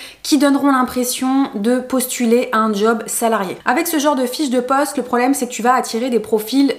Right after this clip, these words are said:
exécutantes. Et crois-moi, si tu veux t'entourer d'une O B M, c'est tout ce que tu ne veux pas, sinon autant embaucher une assistante virtuelle. Une O B M n'est pas une exécutante, c'est une manager. Comme je l'ai déjà beaucoup répété dans mes précédentes vidéos,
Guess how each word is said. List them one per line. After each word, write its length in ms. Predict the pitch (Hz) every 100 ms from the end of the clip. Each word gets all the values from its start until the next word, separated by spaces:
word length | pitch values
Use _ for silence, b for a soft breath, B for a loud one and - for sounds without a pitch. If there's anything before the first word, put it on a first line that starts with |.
| - _ -
exécutantes. 960 | 269 226 220 262 - 240 214 196 - B B B
Et 120 | 208 214
crois-moi, 520 | - 285 269 269 277 -
si 120 | 233
tu 120 | -
veux 120 | 254
t'entourer 340 | 254 233 233 240
d'une 160 | 226
O 60 | 208
B 60 |
M, 180 | 214 269
c'est 320 | 277 240 233
tout 160 | - 320
ce 100 | -
que 80 | 247
tu 200 | 240 269
ne 100 | 233
veux 180 | 220 214
pas, 300 | 208 240 - B
sinon 460 | B - 247 247 294 -
autant 380 | 247 240 262 262
embaucher 600 | 233 220 214 - 247 -
une 140 | 247 226
assistante 340 | 214 220 226
virtuelle. 380 | 196 185 156 - _ B B B
Une 120 | 247
O 60 | 277
B 20 |
M 220 | 330 330
n'est 100 | 269
pas 260 | - 311 302
une 320 | 254 285 254
exécutante, 680 | 285 240 262 - 240 311 349
c'est 240 | 233 -
une 220 | 285 294 -
manager. 800 | 196 208 269 294 247 240 233 233 B B
Comme 120 | - 214
je 80 |
l'ai 80 | 208
déjà 260 | 214 226 233
beaucoup 360 | 196 302 -
répété 400 | 320 302 294 302
dans 100 | 277
mes 100 | 233
précédentes 460 | 226 254 254 254 247
vidéos, 460 | 226 214 214 269